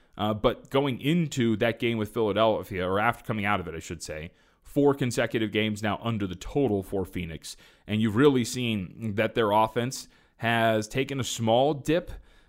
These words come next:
Uh, the last two games, for example, they have scored just a, a hundred and two and eighty-eight games, or excuse me, eighty-eight points, a hundred and six in the loss to Portland.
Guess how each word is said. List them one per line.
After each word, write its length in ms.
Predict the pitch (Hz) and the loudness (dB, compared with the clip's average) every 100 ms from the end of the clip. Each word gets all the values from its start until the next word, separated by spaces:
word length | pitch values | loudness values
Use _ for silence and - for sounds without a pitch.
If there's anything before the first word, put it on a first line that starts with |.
| - | -4
Uh, 200 | 98 95 | -2 -2
the 100 | 104 | -4
last 360 | 92 107 - | -2 -2 -2
two 80 | - | -6
games, 300 | 107 123 120 | -4 -2 -4
for 180 | 123 117 | 0 0
example, 520 | 101 120 117 117 117 | 0 -2 -2 0 -2
they 120 | 98 | -2
have 100 | 90 | -4
scored 420 | - 113 110 98 92 | -4 0 2 0 -4
just 240 | 104 - | -6 -2
a, 80 | 95 90 | -4 -2
a 220 | 101 95 | -2 -2
hundred 320 | 135 123 113 | -6 -4 -4
and 100 | 101 | -2
two 240 | 123 117 | 0 0
and 100 | 98 85 | -2 -4
eighty-eight 440 | 110 107 110 104 | -4 0 -2 -2
games, 420 | 110 110 110 - _ 104 | -4 -2 -4 -6 _ -6
or 80 | |
excuse 160 | 104 107 | -4 -4
me, 100 | 92 | -2
eighty-eight 300 | 113 110 110 | 0 0 -2
points, 340 | 110 110 - - _ _ | -2 -4 -6 -16 _ _
a 120 | 90 95 | -8 -4
hundred 280 | 127 113 | -4 -4
and 80 | 104 | -6
six 440 | - - 123 - - | -6 -4 -6 -8 -8
in 140 | 117 | -4
the 80 | 104 | -2
loss 340 | 101 107 - | 0 0 -2
to 100 | - | -10
Portland. 540 | - 117 - 110 107 | -6 -6 -4 -6 -8